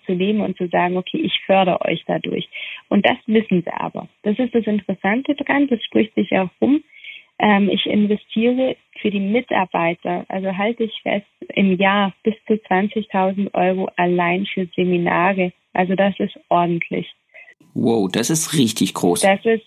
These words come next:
Speaker 1: Seminare, sie dürfen mit auf Events. Du musst immer sehen, das ganze Team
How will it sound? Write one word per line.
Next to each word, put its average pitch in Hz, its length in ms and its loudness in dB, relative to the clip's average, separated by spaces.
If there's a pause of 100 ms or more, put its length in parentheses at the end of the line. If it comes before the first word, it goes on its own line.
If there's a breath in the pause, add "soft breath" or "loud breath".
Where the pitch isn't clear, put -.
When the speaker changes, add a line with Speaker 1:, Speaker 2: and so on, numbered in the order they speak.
(500 loud breath)
Speaker 1:
Seminare, 190 680 0
sie 180 160 -4
dürfen 190 380 -4
mit 190 200 -2
auf - 220 -2
Events. 185 500 0
Du 185 80 -6
musst 202 200 0
immer 202 260 2
sehen, 196 220 0
das 180 180 -4
ganze 226 420 -2 (140)
Team 240 340 -2